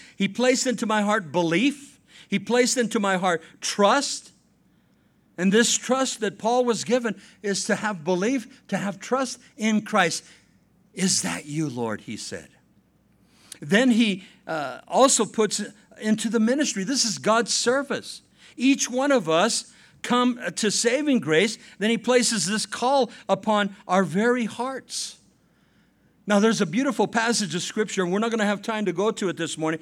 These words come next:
but I want you to write it down. I'm gonna just bring it to your remembrance. First Corinthians chapter twelve, verses twelve through thirty-one. Paul is speaking about the gifts of the Holy Spirit.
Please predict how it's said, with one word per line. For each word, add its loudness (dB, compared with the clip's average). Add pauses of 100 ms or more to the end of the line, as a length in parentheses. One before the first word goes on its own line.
(140)
but -2
I 2
want 0
you 0
to -2
write 2
it -4
down. 0 (140)
I'm -2
gonna 0
just -6
bring -2
it -6
to -6
your -2
remembrance. -2 (220)
First 0
Corinthians -2
chapter -4
twelve, 0 (180)
verses 4
twelve 0
through -6
thirty-one. -2 (1000)
Paul 2
is 0
speaking -2
about -2
the -4
gifts -4 (260)
of -4
the -2
Holy -8
Spirit. -14